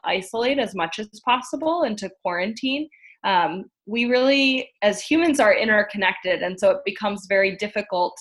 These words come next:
uh, mentally when you aren't able to have those normal interactions with others.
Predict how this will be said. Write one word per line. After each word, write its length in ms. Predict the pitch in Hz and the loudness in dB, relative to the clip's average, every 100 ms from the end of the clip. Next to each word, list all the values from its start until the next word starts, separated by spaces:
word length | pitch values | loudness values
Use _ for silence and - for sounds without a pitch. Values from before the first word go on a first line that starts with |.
| - - | -20 -10
uh, 200 | 175 170 | -6 -4
mentally 600 | 180 285 311 - 185 180 | 0 2 2 0 -2 -2
when 340 | 180 185 185 | -2 -4 -6
you 200 | 180 180 | -8 -4
aren't 220 | 175 196 - | -2 -4 -4
able 240 | 190 175 180 | -8 -4 -6
to 120 | 185 180 | -6 -14
have 240 | 185 170 170 | -6 -4 -4
those 200 | 170 180 | -6 -6
normal 300 | 170 170 170 | -10 -8 -8
interactions 800 | 165 165 160 165 175 - 180 190 | -6 -6 -6 -6 -8 -14 -8 -6
with 100 | 190 | -2
others. 580 | 220 254 311 339 - | -2 0 -2 -4 -12